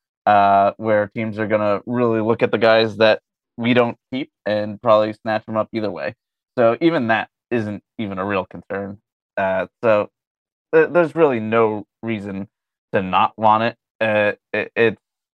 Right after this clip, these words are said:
I mean, I understand Saleh's reasoning. Uh, well, actually, he never even really gave a reasoning other than he, he just didn't want it.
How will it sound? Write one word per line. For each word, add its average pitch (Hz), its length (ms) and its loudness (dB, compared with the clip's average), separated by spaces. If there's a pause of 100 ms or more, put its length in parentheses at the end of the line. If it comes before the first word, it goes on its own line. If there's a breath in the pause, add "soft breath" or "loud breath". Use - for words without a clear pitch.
(100)
I 120 100 4
mean, 120 120 2
I 113 120 2
understand 107 540 -2
Saleh's 104 420 0 (200)
reasoning. 107 540 -2 (400)
Uh, 95 460 2 (120)
well, 117 100 2
actually, 113 300 -2
he 143 80 -6
never 135 200 -2
even 107 240 -4
really 104 200 -4
gave 104 340 -4 (320)
a 110 40 -6
reasoning 101 360 -4
other 98 160 -2
than 98 400 -12
he, 139 80 -2
he 147 40 2
just 113 180 0
didn't 92 180 -4
want 101 240 0
it. - 80 -12